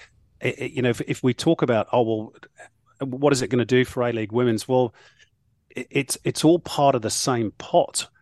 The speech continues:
Um, if the men's was going swimmingly and the women's wasn't, I would say yes,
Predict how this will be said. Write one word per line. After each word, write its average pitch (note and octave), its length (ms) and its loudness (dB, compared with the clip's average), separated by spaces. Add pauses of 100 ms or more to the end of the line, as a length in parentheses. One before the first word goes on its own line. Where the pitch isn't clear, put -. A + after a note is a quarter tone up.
(340)
Um, G#2+ 460 2
if - 200 -4
the B2 100 2
men's E3+ 340 2
was C#3 140 0
going B2 300 2
swimmingly A#2 760 2 (380)
and A#2+ 140 -2
the A2 60 0
women's A2+ 380 2
wasn't, A#2+ 480 0
I A#2 60 -2
would G2+ 180 -4
say F2+ 240 -2
yes, F#2 400 -4